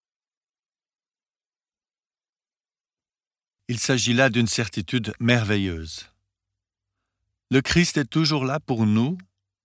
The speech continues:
il est l'aide et le conseiller intérieur en nous. Gabriel nous explique maintenant comment accéder à son aide, l'aide du Christ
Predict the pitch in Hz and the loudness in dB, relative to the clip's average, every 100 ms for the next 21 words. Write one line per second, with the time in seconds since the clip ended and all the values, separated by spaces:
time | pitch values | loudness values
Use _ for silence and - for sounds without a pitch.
0 | _ - 110 110 104 110 120 139 147 117 | _ -4 2 2 2 0 0 -2 -6 -4
1 | 110 - 135 - 120 127 123 120 123 117 | -4 -2 -2 -2 -2 -2 -4 -4 -2 -2
2 | 101 98 95 107 - _ _ - 113 104 | -2 -2 -4 -8 -16 _ _ -2 0 0
3 | 92 85 - _ _ _ _ _ _ _ | -2 -6 -14 _ _ _ _ _ _ _
4 | _ _ _ - - 95 113 147 160 127 | _ _ _ -8 -6 -4 -2 0 0 0
5 | 139 - 175 175 110 104 113 127 139 - | 0 -2 -4 -2 -2 0 -2 -2 -4 -2
6 | 156 185 127 90 - 107 113 117 - 104 | 2 2 2 -2 -4 -2 0 0 0 -2
7 | 95 90 98 123 143 _ _ _ _ _ | -2 -4 -4 -8 -12 _ _ _ _ _
8 | _ 98 107 104 - - 101 - 117 123 | _ -2 0 0 -4 -10 -10 -4 -4 -4
9 | - | -10